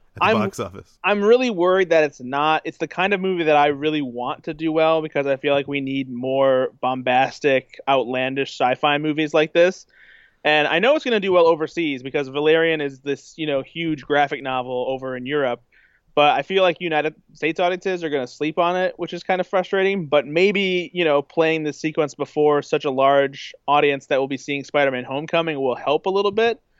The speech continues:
Speaker 2: I, I don't know. I, I'm hopeful, though. I would like to see this movie do at least some decent business.
Speaker 1: And the last item in the news is actually a theme park item based on, you know, mo-, a, a theme park ride that may, spawned a movie and is, is now, you know, evolving with the times.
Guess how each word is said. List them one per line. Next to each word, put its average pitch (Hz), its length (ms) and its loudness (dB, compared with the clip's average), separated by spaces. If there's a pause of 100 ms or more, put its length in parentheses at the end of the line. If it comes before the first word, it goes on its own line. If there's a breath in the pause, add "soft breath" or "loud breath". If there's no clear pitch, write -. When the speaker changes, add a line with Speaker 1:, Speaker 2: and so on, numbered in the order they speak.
(400)
Speaker 2:
I, 143 140 2
I 160 140 0
don't 180 80 2
know. 151 100 4
I, 156 240 2
I'm 180 100 -2
hopeful, 156 340 -4
though. 113 100 -8
I 123 80 -4
would 143 160 -4
like 151 160 -2
to 135 80 -16
see 156 160 -8
this 139 140 -8
movie 135 220 -8
do 135 300 -6
at 131 80 -4
least 135 240 -10
some 135 160 -4
decent 127 380 -8
business. 110 500 -14 (180)
Speaker 1:
And 131 380 -6
the 131 160 -8
last 135 420 -4
item 127 340 -4
in 123 180 -6
the 117 100 -4
news 110 540 -6
is 113 340 -8
actually 120 300 -6
a 98 40 -6
theme 143 300 -6
park 104 400 -4
item 98 300 -10
based 107 320 -10
on, 104 160 -10
you 113 140 -10
know, 98 120 -10
mo-, 135 340 -2
a, 156 220 -6
a 131 80 -6
theme 170 200 -8
park 147 260 0
ride 120 340 0
that 104 160 -8 (160)
may, 151 400 -6
spawned 156 380 -2
a 131 40 -4
movie 117 540 -4 (400 soft breath)
and 104 360 -6
is, 104 200 -10 (120)
is 117 240 -8
now, 113 500 -4
you 120 100 -8
know, 107 200 -6
evolving 110 540 -6
with 104 160 -8
the 107 80 -10
times. 104 560 -6